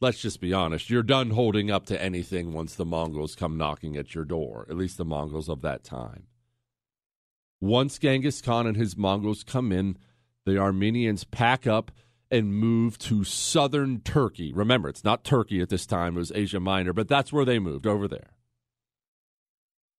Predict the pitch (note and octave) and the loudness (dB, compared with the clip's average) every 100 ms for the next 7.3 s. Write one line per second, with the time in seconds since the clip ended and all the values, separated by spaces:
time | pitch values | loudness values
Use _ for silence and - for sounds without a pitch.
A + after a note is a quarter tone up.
0 | _ - A#2 G#2+ C3 C3 C3+ C3+ C3 _ | _ -4 -2 0 2 2 2 0 -4 _
1 | _ _ G2 A2+ - A2+ A2 A2 A#2 G2 | _ _ 0 0 2 2 4 4 4 2
2 | F2 F2 E2 F2+ F2 F#2 G2 - G#2 F#2+ | 2 2 2 0 -2 -2 -2 -4 -2 -2
3 | G#2 G2+ F#2 F#2+ A2+ B2+ G#2 B2+ B2+ A2+ | 0 0 2 2 2 2 2 2 2 0
4 | A#2 A2+ A#2+ C3 C3 B2+ D#3+ - G2+ E2+ | 0 2 2 2 0 0 -2 -2 -2 0
5 | F2 E2 G2 - D#2 D2+ D2+ D2+ _ _ | 0 -2 -6 -4 -4 -2 -2 -4 _ _
6 | _ _ - G2 - E2+ D2 C2 - - | _ _ -4 -2 0 2 2 -2 -8 -16
7 | - - | -20 -20